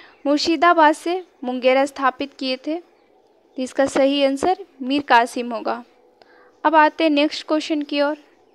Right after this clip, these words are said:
Next question को है, निम्नलिखित में से, sorry, यहाँ पे यूं होगा, जो सही सुमेलित करना है,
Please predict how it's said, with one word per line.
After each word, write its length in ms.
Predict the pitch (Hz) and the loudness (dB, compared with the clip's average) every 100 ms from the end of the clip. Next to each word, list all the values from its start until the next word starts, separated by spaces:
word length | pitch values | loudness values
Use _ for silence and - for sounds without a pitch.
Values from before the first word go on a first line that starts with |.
| _ _ _ _ - | _ _ _ _ -4
Next 400 | 285 349 - - | 2 2 0 -4
question 360 | 330 320 349 339 | 0 2 2 0
को 120 | 330 320 - | 2 0 0
है, 480 | - - - 233 277 - _ _ _ _ _ _ _ _ _ _ - | -10 -12 0 2 2 -2 _ _ _ _ _ _ _ _ _ _ -6
निम्नलिखित 680 | 277 330 370 349 320 359 359 | 0 2 2 -2 -2 -2 0
में 140 | 285 | 0
से, 380 | 285 - 240 302 - _ _ _ _ _ _ _ _ _ _ _ _ _ _ _ _ | 0 -2 -2 -2 -10 _ _ _ _ _ _ _ _ _ _ _ _ _ _ _ _
sorry, 360 | - - 254 262 | -12 -2 -2 -2
यहाँ 360 | 269 254 262 262 | -4 -4 -6 -4
पे 60 | 277 | -6
यूं 400 | 247 247 262 269 | -6 -8 -8 -8
होगा, 360 | 247 240 254 370 _ _ _ _ _ 269 | -8 -6 -6 -8 _ _ _ _ _ -8
जो 260 | 247 240 | -6 -6
सही 680 | 262 - - - - 285 359 | -8 -16 -20 -6 2 2 2
सुमेलित 440 | - 294 269 285 - | -2 -4 -4 -6 -2
करना 360 | 254 226 226 | 0 0 -2
है, 240 | 247 226 | -8 -10